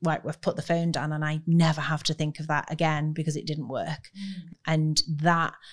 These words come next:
Speaker 1: I think, cohesion between the two departments really benefits both parties, like you say, in the
Speaker 2: So
Speaker 1: long run.
Speaker 2: for all the, the startup,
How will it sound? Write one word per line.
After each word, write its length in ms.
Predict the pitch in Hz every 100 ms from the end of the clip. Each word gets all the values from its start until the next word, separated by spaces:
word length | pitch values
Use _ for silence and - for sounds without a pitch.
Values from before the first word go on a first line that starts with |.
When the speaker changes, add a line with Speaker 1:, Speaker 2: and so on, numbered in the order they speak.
| - _ -
Speaker 1:
I 80 | 156
think, 380 | 170 147 - -
cohesion 560 | 180 151 196 185 165 156
between 400 | 156 - 151 147
the 60 |
two 260 | - 156 151
departments 880 | 156 - 160 147 165 95 - - -
really 460 | 165 165 160 151
benefits 560 | 147 139 147 - 135 -
both 320 | - 147 147
parties, 760 | - 156 147 - 113 120 - - -
like 180 | 147
you 60 | 147
say, 160 | - 147
in 80 | 151
the 40 |
Speaker 2:
So 140 | 147
Speaker 1:
long 100 | 349
run. 180 | 320 -
Speaker 2:
for 220 | 247 330 320
all 220 | 392 392
the, 160 | 370 - -
the 300 | - 180 220 196 _ -
startup, 720 | - - 240 233 - 202 -